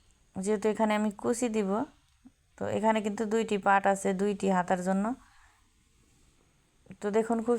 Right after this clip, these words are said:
সহজে কিন্তু আমি এই যে নায়রা কাট কামিজটি কাটিং করে নিয়েছি। তো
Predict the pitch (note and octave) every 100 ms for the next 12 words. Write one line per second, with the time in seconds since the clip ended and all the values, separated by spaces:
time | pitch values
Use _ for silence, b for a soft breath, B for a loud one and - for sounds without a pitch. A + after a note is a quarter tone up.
0 | A#3 B3+ A#3+ A#3 A3+ A3 A3 G#3+ G#3 G3
1 | G#3 G#3 G3 - - G3 G3+ G3+ G3 G3
2 | - - G3 F#3+ F#3+ - G#3 G#3 F#3+ G3
3 | F#3 G3 G3 G3+ G3+ C4 - b b b
4 | b b b